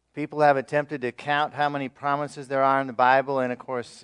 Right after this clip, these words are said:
it's kind of difficult 'cause how do you define a promise? But, uh, even the most conservative estimates are there, there are thousands of promises in God's Word. And God's promises are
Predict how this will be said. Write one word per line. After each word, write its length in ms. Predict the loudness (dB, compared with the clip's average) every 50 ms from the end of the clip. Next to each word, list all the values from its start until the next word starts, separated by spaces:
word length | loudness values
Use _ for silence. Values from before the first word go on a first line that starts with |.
| -20 -18 _
it's 160 | -12 -12 -10
kind 220 | -8 -6 -6 -6 -4
of 60 | -2
difficult 500 | -4 -4 -4 -6 -4 -2 -2 -2 -2 -4
'cause 220 | -8 -10 -10 -4
how 120 | -2 -2 -2
do 60 | -2
you 60 | -6
define 360 | -12 -14 -8 -6 -4 -4 -4
a 60 | -6
promise? 540 | -12 _ _ -10 -8 -8 -8 -10 -14 -18 _ _ _
But, 400 | -4 -2 -2 -4 -8 _ -20 _ _ _ _ _ _ _ _ _
uh, 180 | -2 -2 -2 -2 -4
even 220 | -8 -10 -8 -8
the 60 | -6
most 280 | -2 -2 -2 -4 -4 -10
conservative 540 | -16 -20 -12 -8 -8 -8 -6 -8 -8 -2 0
estimates 520 | 2 2 2 0 -8 -12 -12 -12 -8 -4
are 140 | -4 -4 -2
there, 160 | -4 -6 -6
there 260 | -8 -12 -14 -12 -12
are 60 | -12
thousands 680 | -14 _ _ -4 -2 2 2 2 2 0 -2 -10 -14 -14
of 180 | -14 -16 -18 _
promises 880 | _ _ -6 -6 -4 -4 -6 -10 -12 -14 -14 -12 -12 -12 -12 -14 -20 _ _ _ _ _ _ _ _ _ _ -12
in 280 | -8 -6 -6 -6 -6
God's 460 | -6 -4 -2 -2 -2 -2 -4 -6 -12
Word. 400 | -20 -16 -12 -10 -10 -10 -10 -12
And 140 | -14 -12 -8
God's 260 | -6 -4 -4 -4 -6
promises 680 | _ _ _ -6 -6 -6 -6 -8 -12 -12 -14 -12 -2 2
are 240 | 6 6 6 6